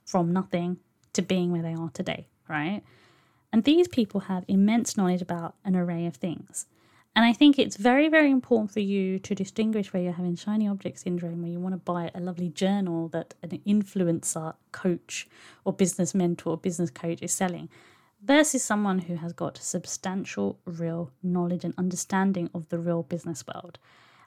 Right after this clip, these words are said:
And you should be able to pick up on this. And you're probably thinking, "But Shoma, how can I pick up on this? Because the influencer looks really, really shiny and bright, and they have all the great graphics on, you know, Instagram through their Canva posts." The way that you're gonna be able to pick up on this, and I was having a discussion with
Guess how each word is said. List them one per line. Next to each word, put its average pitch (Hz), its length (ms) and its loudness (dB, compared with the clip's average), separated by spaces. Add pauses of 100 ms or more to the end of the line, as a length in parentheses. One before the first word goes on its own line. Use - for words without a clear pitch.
And 226 200 4
you 415 100 6
should - 160 -4
be 359 100 6
able 285 200 6
to 240 80 -2
pick - 240 -2
up 202 160 -2
on 175 120 0
this. 170 220 -6
And 196 160 -2 (120)
you're 262 120 0
probably 277 320 6
thinking, 220 380 0
"But 190 100 -4
Shoma, 202 260 -4
how 196 200 -2
can 196 160 -2
I 170 80 0
pick - 240 -10
up 170 120 -8
on 170 120 -2
this? 165 160 -4
Because 190 340 -8 (400)
the 220 80 2
influencer 196 640 4
looks 180 260 -6
really, 175 200 -4
really 175 160 -2
shiny 180 480 0
and 165 120 0
bright, 175 320 0
and 175 140 -4
they 170 80 -2
have - 240 -8
all 175 80 -6
the 170 80 -2
great 175 320 -4 (180)
graphics - 540 -6
on, 170 320 0
you 180 140 -2
know, 165 240 -4 (480)
Instagram 175 560 2
through 185 160 -4
their 170 140 -4
Canva 214 420 -4
posts." - 500 -14 (640)
The 247 100 6
way 285 280 8
that 359 120 8
you're 294 120 6
gonna 214 320 0
be 208 160 0
able 190 260 -2
to 185 100 -10
pick - 280 -10
up 180 120 -10
on 175 140 -2
this, 165 260 -6
and 196 80 -2
I 190 40 -2
was 196 120 -4
having 320 280 6
a 311 40 6
discussion 190 560 -2
with 170 440 -2